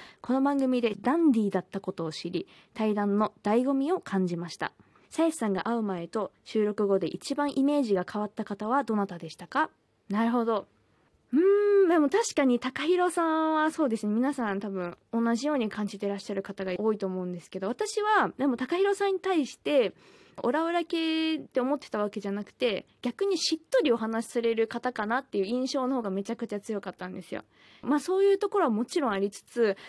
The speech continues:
ところどころすごいなんかチャーミングというか、なんかあの、小ボケを入れてくださったりとかして、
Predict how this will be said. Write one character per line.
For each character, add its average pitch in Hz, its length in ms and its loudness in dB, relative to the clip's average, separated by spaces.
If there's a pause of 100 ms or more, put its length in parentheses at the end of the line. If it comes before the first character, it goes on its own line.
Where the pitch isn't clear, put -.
(160)
と - 80 -16
こ 349 160 0
ろ 403 80 4
ど 440 100 2
こ 320 120 2
ろ 226 100 4
す 247 140 -2
ご 233 140 2
い 208 40 0
な 202 120 -2
ん - 20 -6
か 202 100 -2
チ 247 140 -4
ャ 247 80 2
ー 226 40 -2
ミ 208 140 0
ン 196 60 0
グ 180 100 0
と 254 100 -2
い 233 160 4
う 202 40 -2
か、 202 320 -2 (260)
な 214 120 -4
ん 208 60 -4
か 196 140 -2
あ 185 60 -4
の、 180 460 -2 (500)
小 269 100 -4
ボ 240 140 2
ケ 240 140 2
を 226 120 4
入 220 260 2
れ 269 200 4
て 294 100 2
く - 140 2
だ 269 140 2
さ - 160 2
っ - 100 -8
た 208 100 -4
り 185 120 -4
と 185 80 -8
か 202 160 -8
し - 100 -16
て、 185 320 -4